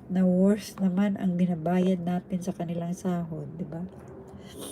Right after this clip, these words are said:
Basta worth ang binibigay na sahod, okay lang. Importante, worth ang sahod na binibigay natin. Kaya, kailangan, hanapan din sila ng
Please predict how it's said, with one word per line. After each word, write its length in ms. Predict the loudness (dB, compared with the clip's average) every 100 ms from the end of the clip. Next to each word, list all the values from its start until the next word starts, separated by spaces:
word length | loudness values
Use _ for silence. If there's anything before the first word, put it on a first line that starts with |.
| -14 -16 -18 -18 -20 -20 -20 -20 -20 -20 -18
Basta 240 | -18 -2 2
worth 320 | 4 4 2
ang 240 | -2 -2
binibigay 480 | -2 -2 -4 -4 -4
na 160 | -2 -4
sahod, 400 | -4 -4 -6 -6
okay 320 | -8 -8 -12
lang. 400 | -10 -12 -10 -12 -14 -20 -20 -20 -20 -20 -20 -20 -18 -18 -18 -20 -10
Importante, 640 | -10 -2 -2 -2 -4 -6 -4 -2
worth 560 | 4 6 6 0 -14 -10
ang 160 | -8 -8
sahod 560 | -6 -4 -2 -4 -4
na 80 | -6
binibigay 640 | -8 -8 -6 -6 -6 -8 -8
natin. 400 | -10 -10 -12 -12
Kaya, 400 | -8 -6 -4 -8 -12 -18 -18 -14
kailangan, 560 | 0 6 6 6 2 -4 -8 -18 -18 -20 -20 -10
hanapan 480 | -4 0 0 4 4
din 160 | 4 4
sila 240 | 4 4
ng 160 | 2